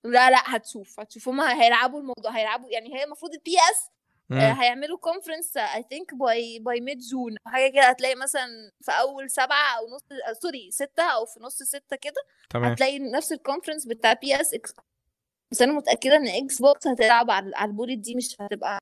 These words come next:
Speaker 1: هي مش غبية. هي، هي خلاص ما بقتش غبية، واشترت كذا استوديو.
Speaker 2: المفروض،
Speaker 1: فأنا
Speaker 2: آه، إن
Speaker 1: متأكدة
Speaker 2: هما
Speaker 1: إن
Speaker 2: ك-،
Speaker 1: هي
Speaker 2: جابوا كذا استوديو ال-، في السنين اللي فاتت دي يعني.
Speaker 1: لسه،
Speaker 2: مم.
Speaker 1: لسه. بس أنا، هما أكيد مش أغبياء لدرجة إن هما ي-، ما يبيعوش الحتة دي،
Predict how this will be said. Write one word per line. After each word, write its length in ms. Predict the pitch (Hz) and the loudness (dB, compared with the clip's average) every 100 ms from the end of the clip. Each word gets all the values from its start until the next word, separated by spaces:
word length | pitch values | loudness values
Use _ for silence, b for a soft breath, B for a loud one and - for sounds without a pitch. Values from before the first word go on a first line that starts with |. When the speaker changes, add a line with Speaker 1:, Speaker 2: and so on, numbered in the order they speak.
| - | -4
Speaker 1:
هي 140 | 220 | -2
مش 200 | 226 - | 0 0
غبية. 300 | - 226 190 _ - | 4 4 2 _ 0
هي، 200 | 240 220 | 6 6
هي 200 | 247 240 | 6 2
خلاص 320 | 240 233 254 277 | 2 2 0 0
ما 60 | |
بقتش 240 | 240 254 277 | -6 -6 -6
غبية، 320 | 233 214 208 | -4 -4 -4
واشترت 400 | 226 - 254 262 | -4 -4 -4 -2
كذا 200 | 262 254 | -2 -2
استوديو. 440 | 247 247 240 294 - _ - | -4 -8 -6 -6 -8 _ -8
Speaker 2:
المفروض، 340 | 120 120 151 233 | -6 -2 2 2
Speaker 1:
فأنا 140 | 190 | 4
Speaker 2:
آه، 100 | 208 | 2
إن 60 | 208 | 2
Speaker 1:
متأكدة 120 | 208 | 2
Speaker 2:
هما 80 | 202 | 2
Speaker 1:
إن 60 | |
Speaker 2:
ك-، 60 | 226 202 247 | 4 6 6
Speaker 1:
هي 40 | |
Speaker 2:
جابوا 200 | 240 165 | 4 2
كذا 240 | 165 185 175 | 2 0 -2
استوديو 360 | - 196 185 156 | -6 -4 -4 -4
ال-، 760 | 131 120 117 117 117 120 120 | -6 -8 -6 -4 -4 -4 -6
في 120 | - | -8
السنين 320 | 123 - 131 160 | -12 -6 -4 -2
اللي 120 | 147 | 0
فاتت 220 | 165 160 | 0 -2
دي 220 | 135 151 | -4 -4
يعني. 160 | 151 143 254 269 | -4 -4 2 4
Speaker 1:
لسه، 360 | 285 254 196 208 - | 4 0 -4 -8 -8
Speaker 2:
مم. 160 | 139 | -4
Speaker 1:
لسه. 260 | 226 226 190 | -4 -6 -8
بس 220 | 220 - | -4 -2
أنا، 220 | 240 220 | 0 0
هما 280 | 240 247 196 | 0 0 -2
أكيد 240 | 226 262 | -2 -4
مش 160 | 254 - | -2 -2
أغبياء 400 | 170 233 226 214 | -4 0 2 2
لدرجة 340 | 226 226 233 226 | 2 0 0 -2
إن 40 | 226 _ _ - | -10 _ _ -10
هما 120 | 226 | -8
ي-، 160 | 196 180 | -6 -4
ما 120 | 196 | -2
يبيعوش 380 | 202 214 226 240 | 2 4 4 0
الحتة 340 | - 247 - | -4 0 2
دي، 280 | 226 247 277 | 2 2 -6